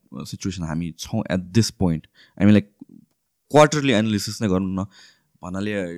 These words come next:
नेक्स्ट टु इयर्समा के हुन्छ भन्दाखेरि पनि अहिले करेन्ट सिनेरियो चाहिँ, अ, is it safe environment for investing in businesses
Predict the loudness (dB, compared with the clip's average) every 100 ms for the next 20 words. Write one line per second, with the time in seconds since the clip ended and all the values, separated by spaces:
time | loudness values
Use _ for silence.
0 | -14 -14 -8 -8 -8 -14 -12 -8 -2 -2
1 | -2 -4 -6 -4 -2 -2 -2 -4 -6 -8
2 | -10 -12 _ 0 0 -2 -4 -2 -2 -2
3 | -6 -6 -4 -2 -2 -2 -2 -4 -6 -14
4 | -20 -20 -20 -20 _ _ _ -20 -18 -14
5 | -4 -2 -2 -6 -4 -4 -4 -10 -12 -8
6 | -6 -6 -8 -10 -10 -10 -12 -10 -10 -8
7 | -8 -8 -10 -12 -14 -10 -8 -8 -10 -14
8 | -16 -20